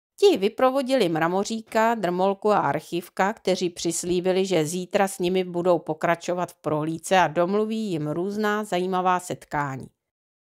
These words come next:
Když se hostitelé rozešli, navrhl Neználek Cárkovi:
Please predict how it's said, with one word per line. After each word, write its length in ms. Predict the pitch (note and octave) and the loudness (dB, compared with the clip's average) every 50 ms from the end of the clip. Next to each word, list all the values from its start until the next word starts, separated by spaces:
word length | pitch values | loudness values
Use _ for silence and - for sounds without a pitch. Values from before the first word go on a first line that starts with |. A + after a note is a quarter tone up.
| _ _ - | _ _ -12
Když 260 | G3 E3+ F#3 G3+ G3 | -8 -4 -2 -2 -2
se 180 | - - F3+ E3 | 2 2 2 2
hostitelé 720 | D#3 F3 F3 - - - D4 - - D#3+ E3 D#3+ D#3 D#3+ | 2 0 -8 -8 -6 -6 -6 -2 -2 -2 0 0 -2 -2
rozešli, 580 | - E3+ E3+ G#3 A#3 A#3 - - - C#3+ - - | -2 -4 -4 -4 -6 -6 -8 -10 -10 -12 -12 -10
navrhl 440 | - D#3+ D3 F3 G3+ A3 A3+ B3 A#3+ | -10 -8 -4 -2 -2 -2 0 0 0
Neználek 560 | A3 G3+ F#3+ G3 G#3+ G#3+ G#3 G#3 G#3 G#3 - | 2 0 0 0 2 2 2 2 0 -2 -4
Cárkovi: 540 | - - F3+ F3 E3+ E3+ - F3 E3 D3 - | -2 2 4 4 4 2 0 -2 -2 -2 -4